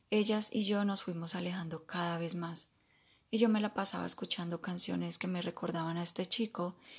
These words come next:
y además me hundían en la depresión. Ese dolor tan profundo se volvió como una adicción y al parecer ni mi familia se enteró.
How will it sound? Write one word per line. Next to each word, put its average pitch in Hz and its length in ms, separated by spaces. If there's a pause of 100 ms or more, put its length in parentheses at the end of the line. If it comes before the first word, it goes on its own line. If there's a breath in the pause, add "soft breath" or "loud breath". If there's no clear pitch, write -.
(340 loud breath)
y 214 80
además 208 360
me 202 140
hundían 175 380
en 175 120
la 175 120
depresión. 165 640 (1500 loud breath)
Ese 196 240
dolor 190 320
tan 208 420
profundo 190 760 (360 loud breath)
se - 160
volvió 202 320
como 240 200
una 208 180
adicción 170 640 (420)
y 180 80
al 175 80
parecer 175 600
ni 185 260
mi 180 180
familia 170 540
se 175 120
enteró. 165 460